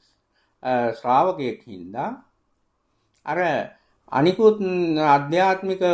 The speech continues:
පුහුණු වල වැරැද්දක් හැම වෙලේම දකින ගතියක් එතකොට තියෙනවා මේගොල්ලන්ගේ ඉලක්කය සංසාර විමුක්තිය නිසා. අර සංජය කියන ගුරුවරයා යටතේ කොච්චර පුහුණු වෙලා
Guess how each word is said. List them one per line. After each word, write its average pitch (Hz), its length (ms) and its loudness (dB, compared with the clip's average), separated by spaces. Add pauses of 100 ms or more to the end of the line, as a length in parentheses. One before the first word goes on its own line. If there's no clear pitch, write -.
පුහුණු 165 380 -6
වල 180 220 -2 (840)
වැරැද්දක් 143 680 -2
හැම 139 160 -10
වෙලේම 160 480 -8 (140)
දකින 143 300 -6
ගතියක් 113 440 -6
එතකොට 107 360 -10
තියෙනවා 143 260 -10
මේගොල්ලන්ගේ 110 600 -8
ඉලක්කය 113 420 -6 (640)
සංසාර 160 440 -4
විමුක්තිය 151 500 -6
නිසා. - 280 -20 (1700)
අර 147 200 4
සංජය 190 440 4
කියන 214 260 2 (200)
ගුරුවරයා 175 640 6
යටතේ 123 520 -6
කොච්චර 151 420 -8
පුහුණු 175 340 -6
වෙලා 104 400 -2